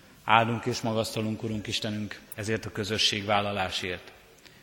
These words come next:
ezért a jelenlétért. Kérünk és könyörgünk, Urunk, Te nyitottál mi szívünket, egész életünket előtted, hogy Téged befogadjunk,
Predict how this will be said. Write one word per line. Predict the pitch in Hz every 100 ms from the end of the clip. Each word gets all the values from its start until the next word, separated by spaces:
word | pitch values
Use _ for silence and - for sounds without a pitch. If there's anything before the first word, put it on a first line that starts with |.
| -
ezért | 107 120 110
a | 113
jelenlétért. | 107 107 101 95 92 - 87 85 - - - - - - - - -
Kérünk | - 120 120 123 123
és | 120 -
könyörgünk, | 127 117 110 101 107 107
Urunk, | 104 101 - - - - - - -
Te | 123
nyitottál | 120 117 117 - 113
mi | 113
szívünket, | - 113 107 104 95 95 - - - -
egész | 117 113 107
életünket | 117 110 104 107 104 95
előtted, | 92 95 92 92 85 - - - - - - - -
hogy | 110
Téged | 120 117 113
befogadjunk, | 110 - 101 98 90 95 92